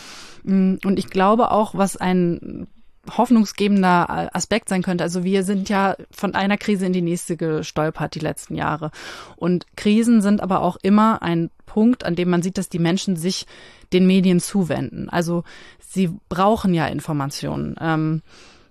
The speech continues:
und ich glaube, dass, äh, das ist die große Chance. Also, ähm, ich habe jetzt vor ein paar Monaten mal einen Bericht gehört von Faktencheckern aus Syrien. Da war es so, dass jetzt nach dem, ähm, Sturz des Assad-Regimes,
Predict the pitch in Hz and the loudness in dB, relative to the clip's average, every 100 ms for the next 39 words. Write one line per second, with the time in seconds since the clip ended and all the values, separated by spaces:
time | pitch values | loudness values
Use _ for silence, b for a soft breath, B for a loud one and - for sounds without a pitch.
0 | _ - 185 175 - 185 196 208 196 - | _ -2 0 0 0 2 2 2 0 -2
1 | - - 170 185 196 214 - 180 185 190 | -8 -6 -2 -2 -2 -4 -6 -2 0 0
2 | 180 - 175 147 143 - 156 165 175 160 | -2 -4 -2 -2 -6 -8 -6 -4 -4 -4
3 | - 185 180 170 - 190 - 190 - - | -4 -2 -2 -4 -6 -6 -4 -4 -6 -14
4 | - 190 190 185 185 190 185 185 214 220 | -4 0 2 2 0 -2 2 4 4 4
5 | 208 202 190 190 185 185 190 208 - 180 | 2 2 2 4 4 4 0 -4 -2 -2
6 | 175 - 170 - - 196 180 175 180 165 | 0 -2 -4 -4 -6 -6 -6 -6 -4 -6
7 | - 208 226 220 220 226 180 170 180 185 | -2 2 2 2 0 0 0 2 2 2
8 | - 185 175 175 - 170 - 180 180 - | 0 0 2 0 -2 -4 0 2 2 2
9 | 175 170 170 - 170 170 175 - 202 196 | 2 2 0 0 0 0 0 0 0 0
10 | - 170 - 170 196 196 - 196 - 185 | -2 -6 -4 -2 -2 -2 -4 -6 0 2
11 | 180 | 0